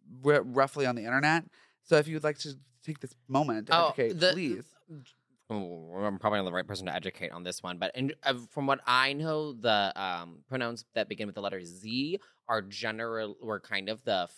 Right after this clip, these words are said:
Speaker 2: first pronouns that we had before we kind of had a more general acceptance of singular they.
Speaker 1: Okay.
Speaker 2: Um, and it kind of
Speaker 1: <gasps> Okay.
Speaker 2: generally was referring to more non-binary or people that fell outside of the gender binary.
Speaker 1: Perfect.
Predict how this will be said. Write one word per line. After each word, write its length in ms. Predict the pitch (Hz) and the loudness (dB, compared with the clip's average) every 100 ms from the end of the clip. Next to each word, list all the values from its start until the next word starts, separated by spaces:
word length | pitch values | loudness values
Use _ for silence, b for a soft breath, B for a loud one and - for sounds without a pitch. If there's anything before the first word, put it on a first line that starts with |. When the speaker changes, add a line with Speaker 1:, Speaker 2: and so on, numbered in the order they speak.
| _ | _
Speaker 2:
first 460 | 120 123 120 - - | 0 0 0 -10 -12
pronouns 400 | 110 92 85 90 | -10 -10 -12 -16
that 120 | 85 | -18
we 120 | 85 85 | -18 -10
had 240 | 87 85 - | -6 -6 -8
before 720 | 90 _ 104 98 95 90 85 | -18 _ -6 -4 -4 -4 -8
we 100 | 95 | -12
kind 220 | 95 87 | -12 -12
of 60 | 87 | -8
had 160 | 87 85 | -6 -6
a 40 | |
more 180 | 90 87 | -8 -12
general 400 | 82 85 87 85 | -12 -12 -12 -12
acceptance 460 | 82 - 85 87 - _ | -14 -12 -14 -14 -20 _
of 200 | 90 82 | -8 -8
singular 400 | - 92 85 85 78 | -10 -16 -14 -14 -8
they. 340 | 80 85 123 _ _ - | -6 -6 -8 _ _ -2
Speaker 1:
Okay. 160 | 165 | 2
Speaker 2:
Um, 380 | 123 104 90 90 - | 2 2 0 -6 -10
and 120 | 107 | -8
it 100 | 95 | -8
kind 260 | - 90 85 | -8 -10 -8
of 120 | 85 | -10
Speaker 1:
<gasps> 220 | - _ _ _ 139 | -12 _ _ _ 6
Okay. 60 | 160 | 6
Speaker 2:
generally 360 | 120 117 110 | 6 2 0
was 220 | 101 101 | -2 -6
referring 380 | 98 - 90 90 | -12 -10 -10 -10
to 180 | - 92 | -14 -16
more 240 | 90 87 | -12 -12
non-binary 640 | 85 85 82 87 87 82 85 | -10 -12 -10 -10 -8 -12 -14
or 40 | |
people 280 | 82 90 90 | -16 -18 -14
that 140 | 90 - - | -14 -14 -6
fell 220 | 85 82 | -4 -4
outside 380 | 85 - 85 82 | -8 -12 -16 -18
of 40 | |
the 60 | 76 | -18
gender 220 | 82 80 | -18 -18
binary. 460 | - - _ _ 139 _ _ | -20 -20 _ _ _ _ _
Speaker 1:
Perfect. 320 | 311 170 - | 0 0 -4